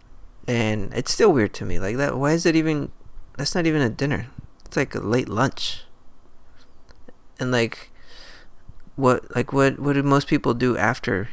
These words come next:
you eat? Like, you go through all this trouble to travel to somebody's house,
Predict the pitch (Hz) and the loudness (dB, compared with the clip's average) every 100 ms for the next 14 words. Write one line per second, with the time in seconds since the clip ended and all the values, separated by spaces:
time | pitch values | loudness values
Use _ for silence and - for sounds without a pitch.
0 | - 110 85 90 - - - - - - | -8 -6 -4 -4 -8 -12 -18 -18 -20 -20
1 | - - 113 131 120 120 139 123 127 120 | -20 -6 -4 2 4 6 10 10 10 6
2 | - 127 107 104 - - - - - - | 6 6 6 2 -2 -14 -18 -16 -14 -14
3 | - - - 107 - 120 117 110 104 - | -14 -8 -4 0 6 6 6 4 2 0
4 | 104 95 113 110 104 104 123 113 101 - | 0 0 0 2 0 0 2 2 2 -2